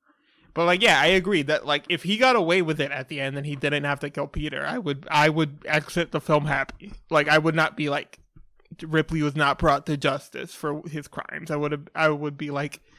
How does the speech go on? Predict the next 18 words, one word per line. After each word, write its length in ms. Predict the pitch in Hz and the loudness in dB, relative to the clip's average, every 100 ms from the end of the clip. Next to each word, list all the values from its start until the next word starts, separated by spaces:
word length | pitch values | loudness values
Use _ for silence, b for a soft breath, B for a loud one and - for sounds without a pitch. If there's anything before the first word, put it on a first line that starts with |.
| b | b
you 120 | - 160 | -2 4
know, 180 | 160 | 6
he 100 | 156 | 4
did 240 | 165 165 160 | 2 0 0
some 160 | 170 | -2
weird 260 | 165 165 156 | 0 -2 -2
things, 400 | - 147 143 135 | -2 -4 -4 -8
but 220 | - 151 | -6 -6
he 120 | 151 | -6
was 200 | 147 139 | -8 -6
just 200 | 139 139 | -6 -6
trying 360 | - 139 135 135 - | -4 -4 -4 -8 -8
to, 140 | 139 | -6
like, 260 | 135 143 - b b b b b _ | -6 -8 -14 b b b b b _
fit 320 | - - 147 139 | -12 -2 0 2
in, 320 | 131 135 135 | -2 -4 -8
and, 220 | 131 139 | -8 -8
like, 340 | 131 - - | -8 -10 -14